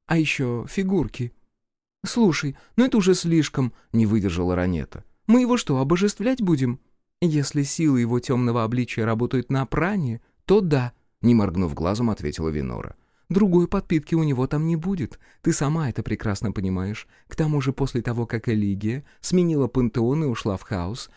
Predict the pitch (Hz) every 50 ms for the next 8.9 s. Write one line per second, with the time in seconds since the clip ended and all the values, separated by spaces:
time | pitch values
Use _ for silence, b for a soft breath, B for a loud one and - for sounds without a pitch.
0 | b b - 139 156 147 135 135 - - - 113 117 123 139 151 180 185 180 -
1 | - 117 - - 123 101 117 120 - - - 151 143 139 147 143 131 117 107 107
2 | 101 120 - - _ _ _ _ _ _ _ - 156 143 143 - 156 165 190 180
3 | 165 143 120 110 110 107 127 131 - _ _ _ _ _ _ _ _ _ _ _
4 | _ _ _ _ _ 147 147 160 160 151 147 147 131 151 160 156 147 b b b
5 | b _ _ - 104 113 113 104 98 - 143 156 160 151 120 107 95 87 - 123
6 | 123 123 123 - - 85 73 92 85 - 107 101 101 92 78 85 85 69 65 65
7 | - - - - _ _ _ _ _ _ - 175 160 - 170 156 180 180 - -
8 | - 185 147 120 101 123 131 135 131 147 143 160 165 165 190 202 -